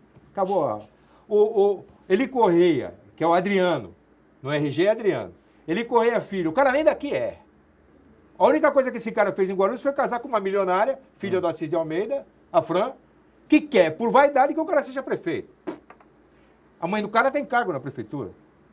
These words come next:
Speaker 1: Entendeu? A, a, tem, é verdade. Tem. Vai lá na Secretaria de Assuntos Jurídicos, você vai encontrar a mulher lá. Você tem, quem mais? Vamos lá, Carlos Roberto.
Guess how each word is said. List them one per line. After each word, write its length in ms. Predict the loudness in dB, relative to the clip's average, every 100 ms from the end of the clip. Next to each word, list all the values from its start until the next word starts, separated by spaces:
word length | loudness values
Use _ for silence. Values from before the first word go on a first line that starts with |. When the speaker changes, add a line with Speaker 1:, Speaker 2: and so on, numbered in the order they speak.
| _ _ -20 -20 _ _ _
Speaker 1:
Entendeu? 380 | -6 -2 -2 -2
A, 1000 | 2 6 6 4 2 2 2 -2 -2 -4
a, 40 | -8
tem, 340 | 4 4 4 -2
é 140 | -6
verdade. 460 | -6 -2 -4 -4 -12 _ _ _ _
Tem. 300 | -2 -2 -6 -14 _ _ -2
Vai 120 | 2
lá 80 | 2
na 40 |
Secretaria 400 | 2 -2 -2 -2
de 60 | -4
Assuntos 180 | -4
Jurídicos, 360 | -4 -4 -8 -10
você 160 | -10 -4
vai 160 | -4
encontrar 260 | -2 -4 -4
a 20 |
mulher 180 | -6 -8
lá. 140 | -10 -16 _ _ _ _
Você 200 | -2 0
tem, 300 | 6 6 6
quem 160 | -4
mais? 260 | 0 0 0
Vamos 160 | 0 0
lá, 120 | 2
Carlos 240 | 0 0
Roberto. 480 | 0 2 0 -2 -12